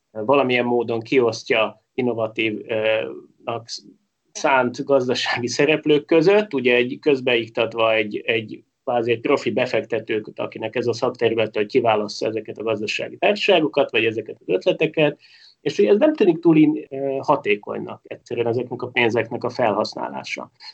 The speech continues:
Tehát, hogy ez is kicsit azt támasztja alá, amit a Zsolt mond, hogy hát itt bizony ez a pénz, ez nem biztos, hogy a megfelelő szereplőhöz jut el. Igazából marha nehéz jó projektet is találni,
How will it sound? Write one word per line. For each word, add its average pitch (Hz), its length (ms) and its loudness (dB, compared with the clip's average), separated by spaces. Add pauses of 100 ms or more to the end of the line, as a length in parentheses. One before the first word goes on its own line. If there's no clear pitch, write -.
Tehát, - 160 0
hogy 175 120 4
ez 240 120 6
is 208 140 2
kicsit 185 300 4
azt 175 180 4
támasztja 139 500 4
alá, 214 360 4 (220)
amit 135 200 2
a 151 40 2
Zsolt 143 300 4
mond, 190 300 2
hogy 180 220 0
hát 254 380 -2
itt 233 120 -6
bizony 214 340 2
ez 202 100 4
a 190 100 4
pénz, 170 300 0
ez 120 120 2
nem 185 160 2
biztos, 175 360 -2
hogy 170 80 -4
a 160 40 2
megfelelő 156 420 4
szereplőhöz 143 680 4
jut 139 200 0
el. 143 300 4 (380)
Igazából 170 800 2 (600)
marha 160 360 2
nehéz 139 600 4 (160)
jó 160 340 4
projektet 165 640 2
is 147 180 4
találni, 131 760 4